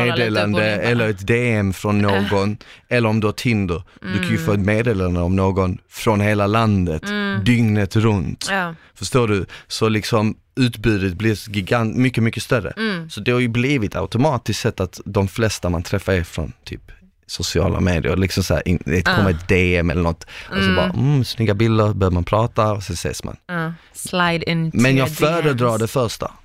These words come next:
Speaker 2: Jag
Speaker 1: Du gör
Speaker 2: för-,
Speaker 1: det?
Speaker 2: ja, mycket, mycket mer. Jag, alltså, när jag
Speaker 1: Krogen, alltså?
Speaker 2: när jag var, nej, när jag var yngre så brukade jag typ, då var jag rätt mycket för att gå fram och ragga.
Speaker 1: Mm.
Speaker 2: Och då kunde jag göra det liksom så här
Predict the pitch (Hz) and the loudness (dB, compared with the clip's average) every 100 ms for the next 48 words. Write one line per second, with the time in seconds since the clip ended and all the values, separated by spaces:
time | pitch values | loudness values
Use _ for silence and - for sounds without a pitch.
0 | _ _ _ - - _ _ - 117 240 | _ _ _ -20 -20 _ _ 0 2 2
1 | 226 120 - 117 113 107 113 117 127 - | 0 -2 -2 2 2 2 4 4 2 -2
2 | 110 104 113 - 101 104 95 92 - 110 | 0 2 2 2 2 2 0 -2 0 2
3 | 110 107 - - 240 127 135 107 - - | 2 0 -2 0 2 2 -2 -6 -8 -4
4 | - 135 143 - - 123 139 151 165 196 | 0 2 2 -2 -2 2 2 2 0 -2
5 | 175 _ 127 170 135 - 160 175 120 98 | -4 _ 0 2 0 -2 0 2 4 2
6 | 87 90 95 - 107 107 101 117 113 104 | 2 0 -2 -4 -2 0 0 0 2 0
7 | 92 85 98 92 - - - 107 131 127 | -2 -4 -6 -8 -10 -20 -14 -2 0 2
8 | 131 117 107 107 110 107 101 - 92 92 | 2 2 0 0 0 -2 -2 -2 -2 -2
9 | 87 113 95 78 - 90 90 90 - - | -2 0 0 0 -4 0 0 -2 -6 -10
10 | - 185 190 220 277 - 110 104 - 113 | -12 -8 -4 -4 -6 -2 0 0 -2 2
11 | 104 101 101 98 92 90 85 82 87 - | 4 4 2 2 0 0 -2 -4 -6 -2
12 | 85 76 | -2 -2